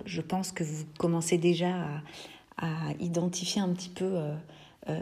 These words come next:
les réponses, mais lorsque, face à un événement stressant, donc un déséquilibre qui se produit, je trouve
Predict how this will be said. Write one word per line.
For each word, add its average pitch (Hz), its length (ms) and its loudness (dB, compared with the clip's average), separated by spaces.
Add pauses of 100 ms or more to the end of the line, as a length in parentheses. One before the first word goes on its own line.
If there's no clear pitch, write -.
les 170 160 6
réponses, 240 560 6
mais 165 300 4 (580)
lorsque, 214 540 4 (420)
face 226 420 0
à 170 60 2
un 170 160 6
événement 190 380 4
stressant, 180 500 0
donc 165 480 -2
un 165 120 2
déséquilibre 190 840 4
qui 185 120 0
se - 80 -2
produit, 156 440 -2 (580)
je 175 220 4
trouve 220 500 2